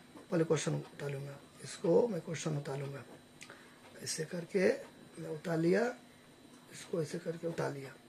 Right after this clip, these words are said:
ठीक है। now बराबर दूंगा। अब देखिए, ये आपको थोड़ा सा relate कर, देखिए, relate करना आना चाहिए, formula भी याद होना चाहिए, लेकिन याद करने से काफ़ी नहीं होगा, ठीक है।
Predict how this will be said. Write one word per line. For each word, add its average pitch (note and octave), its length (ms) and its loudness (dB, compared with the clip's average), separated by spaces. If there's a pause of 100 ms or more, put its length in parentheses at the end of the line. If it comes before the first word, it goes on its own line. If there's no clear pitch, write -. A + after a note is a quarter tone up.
ठीक G3+ 100 0
है। - 160 2 (1120)
now G3+ 240 12 (480)
बराबर F3+ 280 12
दूंगा। F#3 300 6 (500)
अब G#3+ 160 12
देखिए, B2+ 340 2 (460)
ये G3+ 240 12
आपको F#3+ 520 6 (260)
थोड़ा G3 180 12
सा F3 140 8
relate G3 340 12
कर, E3+ 140 6
देखिए, E3+ 300 8
relate A3+ 340 12 (320)
करना E3 200 10
आना D3 140 6
चाहिए, D3+ 220 0
formula F#3+ 300 10
भी G3+ 120 12
याद G3 140 12
होना G3+ 180 8
चाहिए, G#3 240 6
लेकिन F3+ 220 8
याद G3 180 10
करने G3 220 10
से G3+ 120 4
काफ़ी F#3+ 260 8
नहीं F#3 100 8
होगा, C3 180 2
ठीक G3 120 0
है। G3 120 -2